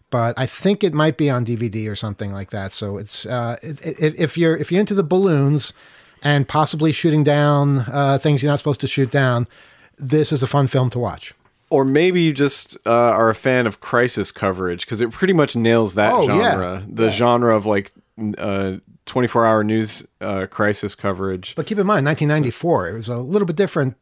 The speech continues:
Speaker 2: It was
Speaker 1: then.
Speaker 2: novel, yeah.
Speaker 1: Yeah.
Speaker 2: It was a, a, a sort of, um, breaking ground in, in, in, um, and much in the, the spirit of, uh, or, uh, War of the Worlds, as you said, and,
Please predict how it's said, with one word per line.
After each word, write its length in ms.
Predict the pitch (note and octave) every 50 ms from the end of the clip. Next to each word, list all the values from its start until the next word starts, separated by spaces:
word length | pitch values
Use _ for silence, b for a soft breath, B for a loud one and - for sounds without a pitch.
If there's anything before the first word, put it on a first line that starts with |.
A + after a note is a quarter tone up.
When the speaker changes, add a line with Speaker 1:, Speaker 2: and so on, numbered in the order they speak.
| _ - A#2+
Speaker 2:
It 80 | B2
was 180 | D3 E3+ C3 G2
Speaker 1:
then. 80 | B2 B2
Speaker 2:
novel, 500 | B2+ C#3 E3+ G3 E3+ A#2+ G#2 G2 G2 G2+
yeah. 300 | B2 D#3 E3+ C3+ F#2+ D#3
Speaker 1:
Yeah. 80 | C#3+ G#2
Speaker 2:
It 20 | G2
was 220 | G2+ G2+ G2+ G2+ A2
a, 60 | A2
a, 840 | G2+ G2 G2+ G#2 - - G#2 G#2 G#2 G#2 G#2 G2+ G#2 - - G#2+ G2+
a 120 | G2+ G2+ G2+ _ _ _ _ _ -
sort 260 | - - - A#2+ A2+
of, 420 | A2+ G#2+ G2+ - - - - - A#2
um, 500 | A2+ G#2+ G#2+ G#2+ G#2 G#2 G#2+ G2+ G2+ - _ _ _
breaking 400 | - - C3+ C#3 C3+ D3 C#3 C3
ground 420 | A#2 C3 C3 A#2+ G#2 F#2+ F#2+ F#2+
in, 160 | F#2+ F#2 G2 G#2
in, 320 | G2+ G2 G2+ G2 G2+ -
in, 280 | - G#2 G2+ G2 G2+ G2+
um, 400 | F#2+ G2+ G2 F#2+ F#2 F#2 F#2+ F#2+ _ _ _ _ _ _ _ _ _ - - E2+ -
and 160 | A#2 A#2+ B2
much 280 | D#3 F#3+ F#3 - - D#3
in 160 | E3 E3 D#3
the, 240 | D3+ C#3+ C#3 C3 A#2+
the 80 | - A2+
spirit 360 | - - - C3+ B2+ B2 A2
of, 220 | A2 G2+ F#2+ - A2+
uh, 160 | G#2+ G2+ G2 - -
or, 440 | A2+ A2+ A2+ A2 G#2+ - - - -
uh, 300 | G#2 G2+ G2 F#2+ F#2+ F#2 F2+ - _ _ _ _ _ _ _ _ _
War 180 | - A#2 A#2+ A#2+
of 60 | A2+
the 80 | A2 G#2
Worlds, 380 | G#2 G#2+ G#2 G2+ G2 F#2 G2+
as 160 | G2+ F#2 -
you 120 | - G2 G2
said, 420 | - - G#2+ G2+ G2+ G2+ G2 F#2+
and, 160 | F#2+ A2 B2